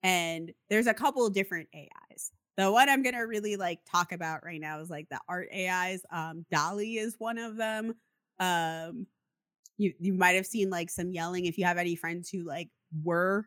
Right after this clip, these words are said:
using a, a DeviantArt or who are anti-Adobe or just trying to save money and use, uh, Clip Studio Paint, uh, using, um, an A I that's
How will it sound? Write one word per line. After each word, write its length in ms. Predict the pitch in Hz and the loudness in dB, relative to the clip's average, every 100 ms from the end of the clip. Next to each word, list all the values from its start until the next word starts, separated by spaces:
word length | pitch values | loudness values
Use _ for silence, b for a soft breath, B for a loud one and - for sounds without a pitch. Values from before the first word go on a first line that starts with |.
| _ | _
using 440 | 208 196 196 196 180 | -2 2 2 0 0
a, 340 | 196 185 180 180 _ _ _ _ - | 2 2 2 -6 _ _ _ _ 2
a 140 | 180 175 | 4 4
DeviantArt 760 | 190 196 202 196 190 180 190 - | 2 0 4 6 6 4 2 0
or 380 | 170 156 151 - | -4 -4 -6 -4
who 180 | 190 170 | -2 0
are 140 | 156 - | 0 0
anti-Adobe 840 | 165 196 170 175 170 165 170 175 | -2 2 2 2 0 -2 -2 -4
or 100 | 160 | -4
just 160 | 165 | -4
trying 180 | - 165 | -2 0
to 60 | 160 | -2
save 220 | 170 170 | -6 -6
money 260 | 165 170 165 | -4 -4 -4
and 100 | 156 | -6
use, 240 | 151 143 | -8 -8
uh, 200 | 151 156 - | -8 -10 -8
Clip 200 | 165 - | -8 -8
Studio 440 | - 185 175 160 | -8 -4 -4 -4
Paint, 360 | 165 170 170 - _ _ _ - | -4 -6 -6 -8 _ _ _ -4
uh, 320 | 160 160 147 - _ | -2 -2 -6 -12 _
using, 540 | 180 190 165 170 156 147 | 0 2 4 2 0 -2
um, 340 | 160 143 135 135 - | -6 -6 -8 -4 2
an 140 | 226 - | 2 4
A 180 | 165 160 | 4 8
I 200 | 160 170 | 6 6
that's 260 | 151 156 | 0 -2